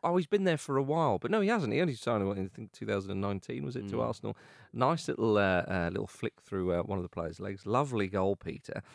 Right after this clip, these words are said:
Speaker 2: It was.
Speaker 1: Uh, and, and, and another, uh, a young player that Arsenal have got among their ranks that, um, that, that, that's looking very promising, uh, indeed. But I'd like to get your thoughts on the penalty, Peter.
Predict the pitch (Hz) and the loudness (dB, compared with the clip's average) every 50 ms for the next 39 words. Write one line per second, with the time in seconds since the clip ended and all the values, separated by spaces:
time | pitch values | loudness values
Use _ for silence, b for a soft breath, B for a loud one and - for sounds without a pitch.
0 | B B B 98 85 113 120 90 95 - - 101 101 104 104 104 104 104 104 101 | B B B -12 -8 -8 -8 -8 -6 -2 2 4 6 6 8 8 6 6 6 4
1 | 113 113 - - 120 117 - - 127 123 127 - - 131 131 120 127 139 143 143 | 2 2 4 4 4 4 2 2 0 0 2 2 2 4 4 6 6 4 6 6
2 | 143 131 123 - - 110 - - 110 104 113 127 127 131 104 - 117 101 104 104 | 6 4 4 4 4 2 2 2 0 2 4 4 4 2 0 2 4 4 6 6
3 | 104 110 104 110 117 110 - - 123 113 110 107 104 - 117 113 - 104 110 107 | 6 4 4 4 4 4 2 -2 -2 0 0 -2 0 0 -2 0 2 2 2 2
4 | 110 104 101 104 101 101 95 98 101 104 117 - - - - 120 117 - - 131 | 2 2 2 2 4 4 4 4 4 2 2 -2 -6 -10 -10 -10 -10 -6 -2 0
5 | 123 117 120 113 107 b b b b b b b b _ - 123 - - 127 131 | 0 0 0 -2 -4 b b b b b b b b _ -6 -6 -4 -4 -4 -6
6 | - - 131 - 98 123 131 - 131 117 123 131 - - 135 127 127 - - 135 | -4 -4 -4 -4 -2 -4 -4 -2 0 0 0 0 0 0 -2 -2 -2 -2 -2 -2
7 | 127 117 - - 120 117 - - 135 131 117 113 160 165 139 104 87 82 - B | -2 -4 -2 -2 -2 -2 -2 -2 -2 -2 -2 0 0 0 2 0 -2 -4 -6 B
8 | B B B - 139 139 143 165 180 196 - - 135 143 - - 151 151 139 - | B B B -2 0 2 4 4 4 2 2 -2 -4 -4 0 2 2 2 2 2
9 | 147 135 131 139 135 127 - 131 117 104 95 - 78 - 85 78 - - - - | 0 0 0 0 0 0 2 2 0 0 0 -4 -8 -10 -10 -12 -12 -12 -16 -14